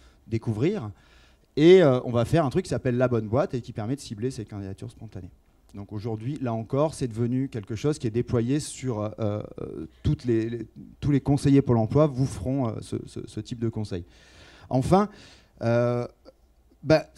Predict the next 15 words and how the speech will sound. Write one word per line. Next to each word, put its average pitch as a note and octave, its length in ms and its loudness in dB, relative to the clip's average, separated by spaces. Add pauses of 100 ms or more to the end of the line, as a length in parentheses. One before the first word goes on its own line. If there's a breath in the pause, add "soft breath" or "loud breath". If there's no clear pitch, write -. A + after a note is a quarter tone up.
toutes - 140 0
ces G#3+ 220 2
initiatives, G#3 840 4
et C3 120 0
je C3 240 -6
vais D#3+ 120 4
vous C#3+ 140 -2
expliquer D3 320 -2
un D3 80 2
petit - 160 -8
peu D3+ 100 -2
comment B2 280 -4
ça C#3+ 180 -4
marche, - 500 -10 (680)
et, G#2+ 160 -8